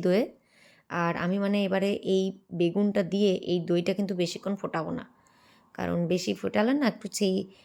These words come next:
ছিটে ছিটে হয়ে যায় ব্যাপারটা। তো আমি actually ফ্লেম আমার বন্ধও করে দিয়েছি। তো এই যে গরম যে ভাপটা, এটাতেই কিন্তু বেগুনটা পুরোপুরি মানে বেগুনের মধ্যে পুরো দইয়ের যে মিশ্রণটা সেটা ভালোভাবে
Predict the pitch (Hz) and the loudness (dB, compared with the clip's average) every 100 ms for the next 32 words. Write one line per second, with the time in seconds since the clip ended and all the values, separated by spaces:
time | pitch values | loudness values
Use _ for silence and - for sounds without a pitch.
0 | _ - - 190 196 190 196 170 156 175 | _ -14 -6 0 0 2 2 2 2 0
1 | 156 147 - - 185 - _ _ _ - | 0 -2 -6 -10 -16 -18 _ _ _ -4
2 | 190 190 190 190 - - 180 180 185 - | -2 0 2 0 -2 -4 0 0 -2 2
3 | 180 185 180 185 175 160 160 190 190 190 | 4 4 2 0 0 0 4 2 4 0
4 | 175 185 - 247 247 _ _ - 165 - | 2 -2 -2 -8 -8 _ _ -6 -6 0
5 | 165 170 185 160 170 165 185 196 180 196 | 0 2 0 2 4 4 2 0 0 0
6 | 190 190 _ _ - 143 170 185 - 190 | 0 -4 _ _ -12 -2 -2 -2 -4 -4
7 | - 165 180 180 190 185 175 233 339 - | -2 -4 -4 -2 -2 -2 -4 -6 -8 -4
8 | 165 165 165 175 175 165 160 185 185 170 | -4 -2 -4 -4 -2 -2 0 0 2 0
9 | 165 160 175 175 170 202 202 175 185 160 | 0 2 2 2 2 0 0 2 2 4
10 | 165 170 175 185 170 165 - 202 214 254 | 4 2 0 0 0 0 -4 -2 -2 -4
11 | 208 143 160 170 170 | -4 -2 0 2 2